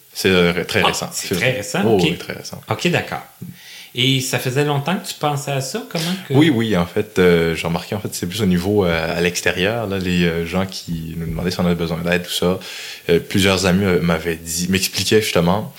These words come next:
Speaker 1: ou je voyais sur Facebook, que les gens les amenaient un peu n'importe où. Donc, euh, je voulais, euh, développer une plateforme, euh, ben, je, je vais en parler justement, <laughs> une plateforme numérique, euh, qui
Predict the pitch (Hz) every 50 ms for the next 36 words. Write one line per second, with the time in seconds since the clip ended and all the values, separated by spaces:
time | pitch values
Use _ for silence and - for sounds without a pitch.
0 | - - - 95 92 92 87 90 92 101 87 - - 85 82 80 101 113 113 -
1 | - - - - - - - - - 104 107 98 90 87 85 87 95 98 92 87
2 | 85 - 80 82 82 87 87 85 95 87 87 82 - - - - - - - 131
3 | 147 147 117 90 90 87 85 85 87 87 87 - - 85 82 82 85 82 82 85
4 | 85 85 85 87 85 82 85 90 92 95 - - - - - - - - - 82
5 | 85 82 80 80 95 - 80 - - - 90 87 87 - - - - - - 95
6 | 92 90 87 85 85 80 82 85 - - - 82 82 - - - 85 87 - 87
7 | 80 - 82 82 87 98 - - - 85 95 135 135 - - 117 95 90 - 85
8 | - - 98 92 92 107 107 104 95 92 117 - - - - - - - - -
9 | - - - - - - 87 90 90 90 87 90 - - 127 117